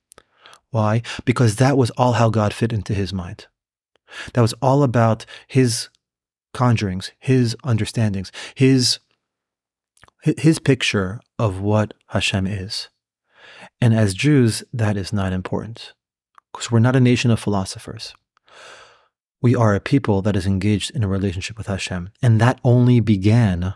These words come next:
at seventy-five when Hashem reached out to Avraham. When the infinite reached into Avram's world and said, "I want you to go on a journey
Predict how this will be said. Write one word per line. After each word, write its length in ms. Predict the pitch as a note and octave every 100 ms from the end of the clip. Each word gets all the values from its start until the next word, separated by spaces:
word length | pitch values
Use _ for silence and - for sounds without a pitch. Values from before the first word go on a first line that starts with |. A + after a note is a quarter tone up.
| _ _ _ _ _ _ _ _ _ _ _ _ -
at 140 | A2+
seventy-five 800 | - F#2 F#2 - B2 A2+ F#2+ F#2 - _
when 160 | G#2
Hashem 720 | F#2 F2+ - C3+ B2 G2 G2 C3
reached 240 | G2+ -
out 160 | G#2 G2
to 80 | -
Avraham. 460 | G2 G2 G2+ F#2+ - _ _ _ _ _ _ _ _ - - - - _
When 160 | - G#2
the 120 | F#2+
infinite 720 | B2 C#3+ - F#2 F2 - - _ _ -
reached 260 | A#2 A2+
into 200 | A#2 - -
Avram's 580 | G#2+ B2 G#2 G2 F2+ -
world 460 | F#2+ F#2 G2 A#2 -
and 220 | A#2+ G2+
said, 480 | - F#2+ F#2 F#2 G2 _ _ _ - - _ _ _ _
"I 60 | G#2+
want 200 | G2+ F#2+
you 60 | G#2
to 80 |
go 100 | G2
on 80 | F#2+
a 80 | G#2
journey 440 | G2 F#2 F2 F2